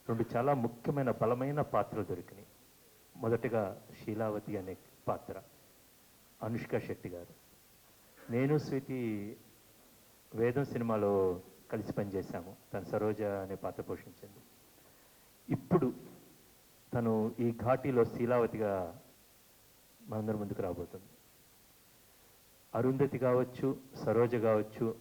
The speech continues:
బాహుబలిలో దేవసేన కావచ్చు, భాగ్మతి కావచ్చు,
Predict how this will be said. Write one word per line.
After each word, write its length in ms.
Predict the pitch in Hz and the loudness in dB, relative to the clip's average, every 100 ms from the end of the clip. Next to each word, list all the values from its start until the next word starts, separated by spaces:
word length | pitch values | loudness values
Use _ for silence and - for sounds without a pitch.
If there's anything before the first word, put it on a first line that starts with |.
| - 127 | -14 -8
బాహుబలిలో 640 | 110 107 123 117 117 117 | 2 4 4 4 4 4
దేవసేన 540 | 113 107 107 107 110 104 | 4 2 0 -2 -4 -2
కావచ్చు, 560 | 101 98 98 - 110 - - 113 - | 0 -2 -4 -8 -8 -8 -18 -14 -4
భాగ్మతి 540 | 98 104 110 104 113 | 0 0 0 -2 -2
కావచ్చు, 460 | 95 90 90 - | -2 -2 -2 -6